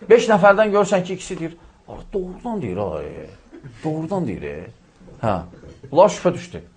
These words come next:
"Da nə oldu? Siz, nə var ki, siz onda ayırmaq?" "Yox, sən deyirsən, yem ağzını, lap Quran əzbər bilirsən, qardaş, sən kimsən? Kimsən? Metibarlı elm tələbələrindən kim deyib ki, səndən elm götürmək olar?"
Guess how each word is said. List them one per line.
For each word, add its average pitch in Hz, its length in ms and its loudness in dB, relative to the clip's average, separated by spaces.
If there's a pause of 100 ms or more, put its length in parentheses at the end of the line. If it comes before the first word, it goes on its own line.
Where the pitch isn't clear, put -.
(280)
"Da 175 40 8
nə 226 180 8
oldu? 262 240 10
Siz, 175 220 -4
nə 185 120 8
var 269 160 8
ki, - 60 -10
siz - 140 -14
onda 123 300 4 (220)
ayırmaq?" 113 460 6 (1300)
"Yox, 139 340 6 (200)
sən 165 160 -6
deyirsən, 139 260 -10 (340)
yem 123 140 -2
ağzını, 113 380 0
lap 107 160 -4
Quran 113 280 -2
əzbər 107 220 -2
bilirsən, 98 320 -10
qardaş, 90 220 -6 (100)
sən 120 100 -6
kimsən? 113 440 -8 (880)
Kimsən? 123 440 -4
Metibarlı 113 580 2
elm 110 220 2
tələbələrindən 110 640 0
kim 120 240 -4
deyib 113 180 -4
ki, - 80 -18
səndən 117 300 -2
elm 113 260 0
götürmək 104 360 -6
olar?" 98 260 2